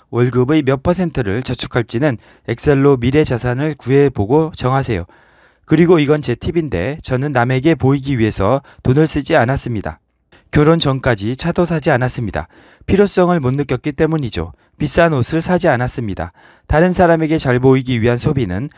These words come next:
삼 일 뒤면 후회하게 되더라고요.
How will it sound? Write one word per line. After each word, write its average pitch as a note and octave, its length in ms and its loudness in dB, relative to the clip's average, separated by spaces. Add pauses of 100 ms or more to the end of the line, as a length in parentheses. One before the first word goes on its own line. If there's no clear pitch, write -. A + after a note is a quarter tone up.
(180)
삼 F#3 240 0
일 F3+ 140 2
뒤면 C#3+ 280 0
후회하게 D#3+ 580 0
되더라고요. G#2 800 -2